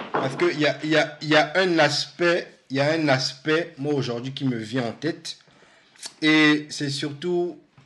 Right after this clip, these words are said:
c'est une question que j'aimerais poser. Hein ? Euh, au vu de cette fébrilité démocratique que vous avez citée ici,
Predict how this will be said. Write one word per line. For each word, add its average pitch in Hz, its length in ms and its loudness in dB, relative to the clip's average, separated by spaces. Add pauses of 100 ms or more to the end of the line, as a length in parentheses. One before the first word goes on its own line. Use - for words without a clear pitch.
(260)
c'est - 160 -6
une 208 100 -4
question 156 380 -2
que 139 100 -4
j'aimerais 131 300 -2
poser. 113 480 -10 (800)
Hein ? 110 200 -8 (600)
Euh, 123 100 -10
au 160 80 -2
vu 220 140 2
de 190 80 4
cette 190 240 2
fébrilité 151 560 0
démocratique 143 600 0
que 139 100 -4
vous 131 100 -2
avez 131 160 0
citée 135 300 -8
ici, 107 320 -12